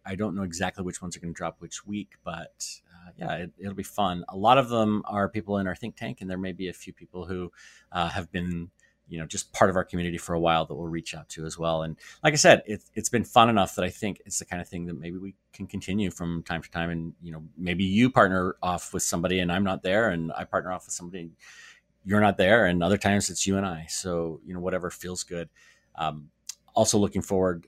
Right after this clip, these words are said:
to having more members of our team do that as well, just so that people can meet some of the awesome people on our team, you know, people like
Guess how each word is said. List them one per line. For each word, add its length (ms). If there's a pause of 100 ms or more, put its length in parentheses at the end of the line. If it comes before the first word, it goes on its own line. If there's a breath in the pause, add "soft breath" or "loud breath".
(120)
to 260
having 240
more 120
members 280
of 40
our 80
team 460 (140)
do 140
that 300
as 160
well, 140
just 160
so 80
that 80
people 240
can 240
meet 380 (320 soft breath)
some 160
of 80
the 80 (220)
awesome 280
people 240
on 80
our 80
team, 420
you 80
know, 100
people 500
like 240